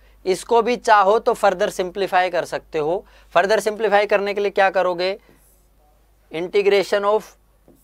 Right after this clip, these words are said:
इसको मैं लिख लेता हूँ वन upon एक्स क्यूब और under root में एक्स स्क्वायर प्लस वन upon एक्स स्क्वायर और log of वन प्लस वन by एक्स स्क्वायर, ठीक है। तो यहाँ से भी वन upon वन plus एक्स स्क्वायर बन जाएगा।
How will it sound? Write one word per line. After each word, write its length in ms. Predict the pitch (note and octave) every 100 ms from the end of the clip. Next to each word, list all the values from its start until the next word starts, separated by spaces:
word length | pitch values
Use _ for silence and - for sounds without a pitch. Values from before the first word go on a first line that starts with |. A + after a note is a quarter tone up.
| _ -
इसको 280 | D3+ -
मैं 100 | G#3
लिख 140 | G#3 F3
लेता 220 | F#3 G#3+
हूँ 80 | G3
वन 200 | F#3+ F#3+
upon 240 | G3 G3+
एक्स 220 | F3+ -
क्यूब 380 | - G3 G#3+ G3+ _ _ _
और 160 | D3+ D#3+
under 280 | D#3+ F3+ F#3+
root 300 | F#3+ G3+ -
में 180 | G3+ G#3
एक्स 420 | A3+ D#3 D3+ -
स्क्वायर 380 | - E3+ E3+ F3
प्लस 300 | E3+ E3+ -
वन 200 | F3 F3+ -
upon 320 | C3+ D3 C#3
एक्स 180 | B2+ -
स्क्वायर 400 | - G#2+ G#2 G2+ _ _ _ _ - _ _
और 160 | A#2+ A#2+
log 300 | C3 C#3+ D3 E3+
of 140 | G3+ - _ _ _ _ _ -
वन 300 | B2+ D3+ D3
प्लस 300 | D#3 D3 C#3
वन 180 | C3+ C3
by 100 | B2+
एक्स 280 | A2+ - -
स्क्वायर, 360 | - G2 F#2 _ _ _ _ _ _ _ _ _ _
ठीक 180 | - G3
है। 240 | B3+ D3 - _ _
तो 60 | -
यहाँ 200 | D3 D#3
से 160 | G#3
भी 160 | G3 A3+
वन 280 | F3 G3 G3+
upon 240 | G3+ G#3+
वन 200 | F#3+ G3
plus 220 | F#3+ G3 F#3+
एक्स 160 | D#3
स्क्वायर 240 | - F#3 F3+
बन 160 | F3+
जाएगा। 340 | E3+ E3+ E3+